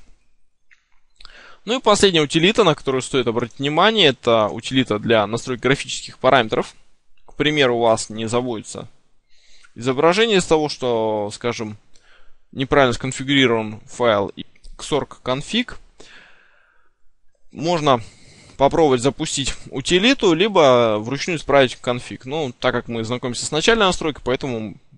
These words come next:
сегодня мы будем рассматривать, э, запуск утилиты.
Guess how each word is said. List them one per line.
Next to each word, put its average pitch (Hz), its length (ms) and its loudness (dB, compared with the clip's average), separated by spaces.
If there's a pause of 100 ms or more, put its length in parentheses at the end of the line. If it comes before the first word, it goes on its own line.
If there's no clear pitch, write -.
сегодня 147 260 -4
мы 120 60 -4
будем 117 200 -4
рассматривать, 120 520 -4 (560)
э, 104 320 -14 (720)
запуск - 440 -6 (400)
утилиты. 120 520 -2